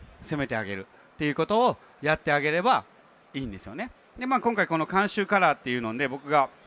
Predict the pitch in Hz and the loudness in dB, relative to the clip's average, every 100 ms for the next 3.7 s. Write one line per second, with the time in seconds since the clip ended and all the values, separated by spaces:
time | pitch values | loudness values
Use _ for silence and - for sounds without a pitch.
0 | 139 127 - 110 104 - - - - 175 | -8 -8 -4 -4 -4 -10 -20 -16 -4 0
1 | 165 143 107 151 170 - - _ _ - | 2 0 0 -2 -4 -8 -20 _ _ -20
2 | _ - - - 135 143 143 - 123 123 | _ -20 -20 -8 -2 0 -2 -4 -2 0
3 | 120 123 120 113 - 233 147 | 0 -4 -6 -4 2 4 4